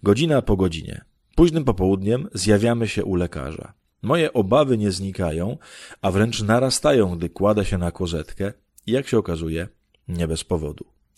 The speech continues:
Obraz Adasia w U S G wykazuje wiele wad. Lekarz podejrzewa zespół Downa, Edwardsa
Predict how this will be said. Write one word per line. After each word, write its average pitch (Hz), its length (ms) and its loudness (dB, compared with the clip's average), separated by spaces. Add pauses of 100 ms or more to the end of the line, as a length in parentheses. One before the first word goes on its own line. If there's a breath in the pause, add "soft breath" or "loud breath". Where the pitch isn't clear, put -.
(460 loud breath)
Obraz 175 320 4
Adasia 120 420 2
w 98 80 0
U 98 60 6
S 87 140 0
G 131 180 4
wykazuje 107 500 0
wiele 104 320 2
wad. 90 540 -4 (340)
Lekarz 127 260 0
podejrzewa 98 600 2
zespół 82 360 -6
Downa, 113 420 2
Edwardsa 95 640 -2